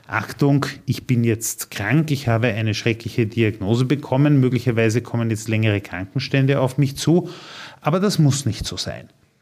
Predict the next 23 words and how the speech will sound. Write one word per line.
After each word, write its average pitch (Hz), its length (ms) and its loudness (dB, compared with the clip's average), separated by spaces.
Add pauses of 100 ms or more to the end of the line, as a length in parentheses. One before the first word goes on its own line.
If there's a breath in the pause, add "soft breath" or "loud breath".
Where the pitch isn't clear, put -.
(200)
Ich 117 160 -6
wiederhole 123 340 4
jetzt 113 160 0
nochmal 107 320 0
das, 104 240 -2
was 98 100 -4
ich 98 100 -4
schon 98 160 -4
am 78 100 -8
Anfang 123 340 -2
gesagt 151 500 -2
habe, 139 380 2 (540 soft breath)
nur 123 280 4
rein 110 260 0
die - 240 -8
Diagnose 135 760 0 (460 loud breath)
muss 127 140 0
ich 135 240 -2
meinem 131 280 2
Arbeitgeber 113 520 2
nicht 117 320 0
mitteilen, 147 680 2 (380 loud breath)
sondern 117 480 2